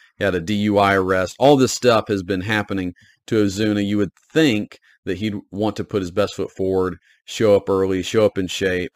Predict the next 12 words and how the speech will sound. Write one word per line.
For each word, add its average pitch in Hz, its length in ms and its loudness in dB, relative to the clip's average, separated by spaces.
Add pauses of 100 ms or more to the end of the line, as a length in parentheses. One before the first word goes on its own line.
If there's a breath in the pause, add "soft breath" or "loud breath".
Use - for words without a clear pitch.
(260)
Maybe 135 180 -2
he'll 104 120 -2
do 80 180 -4
that, 82 300 -4
but, 87 280 -4 (340 soft breath)
uh, 87 400 -6 (300)
but 90 300 -2
he's 98 200 -4
not 107 220 -2
there 101 160 0
now, 92 360 -4
whereas 85 420 -4